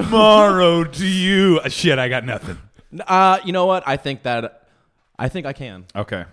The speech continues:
Speaker 1: Well, I trust you.
Speaker 2: I trust myself as well.
Speaker 1: I always feel warmly greeted, and that's what matters. Um, fuck. It's been, uh, you know, it's been a hell of a weekend.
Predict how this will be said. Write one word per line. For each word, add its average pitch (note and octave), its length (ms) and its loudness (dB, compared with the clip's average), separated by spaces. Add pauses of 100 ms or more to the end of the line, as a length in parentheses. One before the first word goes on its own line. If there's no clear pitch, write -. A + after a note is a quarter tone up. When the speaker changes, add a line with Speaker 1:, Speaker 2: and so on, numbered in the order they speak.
Speaker 1:
Well, A2 140 -4
I C3 100 -2
trust B2+ 320 -8
you. F#2+ 140 -10
Speaker 2:
I C3+ 160 -6
trust E3+ 240 -10
myself C#3+ 340 -10
as G#2+ 100 -14
well. G2+ 320 -12
Speaker 1:
I G2 120 -8
always A#2+ 240 -6
feel B2 160 -6
warmly A#2 320 -6
greeted, G#2 360 -8
and F#2+ 140 -12
that's G2+ 140 -14
what G2 120 -14
matters. E2+ 500 -12 (460)
Um, G2 680 -4 (380)
fuck. - 920 -12
It's G#2 180 -10
been, B2 260 -4
uh, G#2+ 520 0 (680)
you A2 100 -8
know, A2 320 -4
it's G#2+ 140 -10
been A2 160 -4
a - 20 -6
hell A#2+ 140 0
of A2+ 80 -2
a - 20 -2
weekend. B2 640 -2